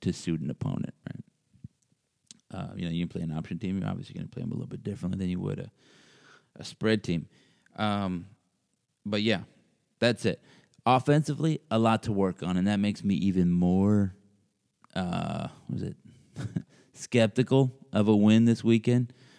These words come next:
uh, coming up against S M U in the first real test, because Jace Ruder looked bad.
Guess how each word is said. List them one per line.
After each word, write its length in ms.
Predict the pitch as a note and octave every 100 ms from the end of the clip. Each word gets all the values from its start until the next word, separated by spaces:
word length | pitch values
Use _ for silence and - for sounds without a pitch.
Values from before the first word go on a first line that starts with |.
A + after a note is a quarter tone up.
| _ -
uh, 180 | F#2+ F2+
coming 320 | G#2+ G#2 G#2
up 120 | G2+
against 260 | F#2+ F#2+ F#2+
S 200 | F#2+ F#2+
M 100 | F#2+
U 80 |
in 80 | G2+
the 80 | F2+
first 280 | F#2 F#2 -
real 140 | F2+
test, 440 | - E2+ E2 - _ _ _ _ _ -
because 460 | F#2+ - G2 F#2
Jace 320 | F#2 G2 F#2 F#2+
Ruder 200 | F#2+ F#2
looked 260 | F2 -
bad. 600 | E2 D#2+ D#2+ D#2+ D#2+ D#2+